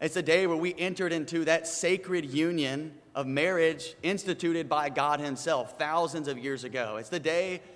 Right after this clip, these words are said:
where we committed our lives to one another,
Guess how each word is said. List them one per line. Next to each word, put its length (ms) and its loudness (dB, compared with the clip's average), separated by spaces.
where 160 4
we 180 0
committed 640 0
our 240 2
lives 400 2
to 100 -10
one 140 -2
another, 420 -4